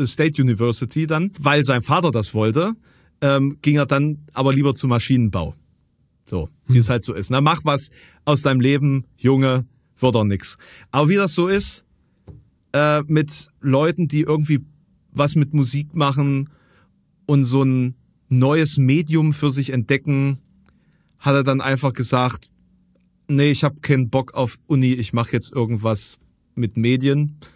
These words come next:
Speaker 1: <laughs> Und, ähm, <laughs> äh, ist dann, äh, zum Radio gegangen. Also er hat, äh, durch,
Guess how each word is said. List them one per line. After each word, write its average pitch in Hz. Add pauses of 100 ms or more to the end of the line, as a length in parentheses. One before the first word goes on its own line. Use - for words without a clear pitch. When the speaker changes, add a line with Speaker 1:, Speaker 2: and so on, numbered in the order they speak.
(160)
Speaker 1:
<laughs> -
Und, 156
ähm, 143 (160)
<laughs> -
äh, 139
ist -
dann, 160
äh, 156
zum 170
Radio 240
gegangen. 101
Also 143
er 151
hat, 190
äh, 165
durch, 175